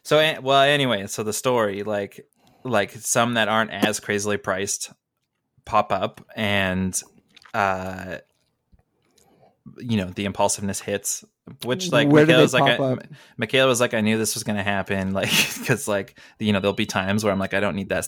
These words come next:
Speaker 1: you know, this game or this console or this thing. Like, it's fine. I don't, I understand."
Speaker 2: How many handhelds did you buy the last couple months?
Speaker 1: Yeah, but that was, like, you know, that's a story for a different time, but that was, like,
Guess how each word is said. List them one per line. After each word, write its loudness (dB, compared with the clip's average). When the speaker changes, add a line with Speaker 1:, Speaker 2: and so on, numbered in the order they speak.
Speaker 1:
you -10
know, -12
this 0
game 0
or 0
this -2
console -4
or -2
this -4
thing. -8
Like, -6
it's -6
fine. -10
I -6
don't, -4
I -2
understand." -2
Speaker 2:
How 2
many 6
handhelds 6
did -2
you 0
buy 2
the -2
last 4
couple -4
months? -4
Speaker 1:
Yeah, 6
but -2
that 2
was, -2
like, 4
you -4
know, -2
that's 2
a -4
story -4
for -10
a -2
different 0
time, 2
but -4
that 2
was, -2
like, -4